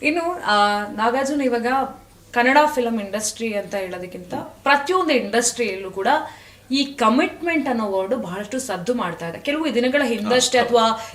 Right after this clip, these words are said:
Speaker 1: ಕೆಲವು ವರ್ಷಗಳ ಹಿಂದಷ್ಟೇ ಈ Me Too ಕಾಂಟ್ರವರ್ಸಿ ಬಂತು, ಅದಾದ ನಂತರ ಕಮಿಟ್ಮೆಂಟ್ ಅನ್ನೋ ಕಾಂಟ್ರವರ್ಸಿ ಬಂತು. ಇತ್ತೀಚೆಗೆ, ಆ, ನೀವು ಕೂಡ ನೋಡಿರ್ತೀರಾ ಅಂತ ಅನ್ಸುತ್ತೆ, ಈಗ ಬಹಳಷ್ಟು ಮಾಧ್ಯಮಗಳು ಕೂಡ ಇದನ್ನ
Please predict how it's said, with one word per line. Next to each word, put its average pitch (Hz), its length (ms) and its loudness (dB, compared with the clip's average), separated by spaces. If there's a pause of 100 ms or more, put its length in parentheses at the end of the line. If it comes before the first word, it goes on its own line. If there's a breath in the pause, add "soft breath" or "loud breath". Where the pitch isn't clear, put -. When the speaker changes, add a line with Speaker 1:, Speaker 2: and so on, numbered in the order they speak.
Speaker 1:
ಕೆಲವು 240 260 6
ವರ್ಷಗಳ 240 420 4
ಹಿಂದಷ್ಟೇ 220 560 0
ಈ 214 320 -4
Me 262 220 0
Too 269 120 -4
ಕಾಂಟ್ರವರ್ಸಿ 202 480 -4
ಬಂತು, 180 340 -6
ಅದಾದ 196 340 4
ನಂತರ 214 340 -4 (400 loud breath)
ಕಮಿಟ್ಮೆಂಟ್ 262 580 4
ಅನ್ನೋ 220 180 0
ಕಾಂಟ್ರವರ್ಸಿ 190 500 -4
ಬಂತು. 185 300 -4
ಇತ್ತೀಚೆಗೆ, 370 460 2 (460 loud breath)
ಆ, 254 120 8
ನೀವು 320 180 4
ಕೂಡ 349 220 6
ನೋಡಿರ್ತೀರಾ 254 640 4
ಅಂತ 226 240 -2
ಅನ್ಸುತ್ತೆ, 208 560 -2
ಈಗ 247 80 2 (600 loud breath)
ಬಹಳಷ್ಟು 247 480 4
ಮಾಧ್ಯಮಗಳು 285 640 6
ಕೂಡ 262 160 2
ಇದನ್ನ 247 260 2